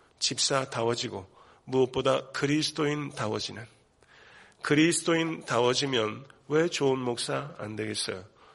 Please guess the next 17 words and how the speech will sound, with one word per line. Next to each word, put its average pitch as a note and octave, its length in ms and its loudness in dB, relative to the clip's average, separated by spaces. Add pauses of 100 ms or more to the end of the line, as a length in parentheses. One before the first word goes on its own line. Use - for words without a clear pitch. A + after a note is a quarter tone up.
(140)
모쪼록 B2 540 2
다워지는 C3 720 0
모든 C3 420 0
권속 B2+ 520 -2
되실 A2+ 260 -4
수 A#2+ 120 -4
있게 A#2+ 140 -2
되기를 A#2 400 -2 (340)
우리 B2 100 -4
주 B2 100 4
예수 A#2 180 4
그리스도 B2 300 -2
이름으로 A2+ 320 -2
간절히 A2+ 320 -4
축원합니다. B2+ 640 0 (760)
기도하겠습니다. A#2+ 760 2 (2750)
할렐루야. D3+ 800 12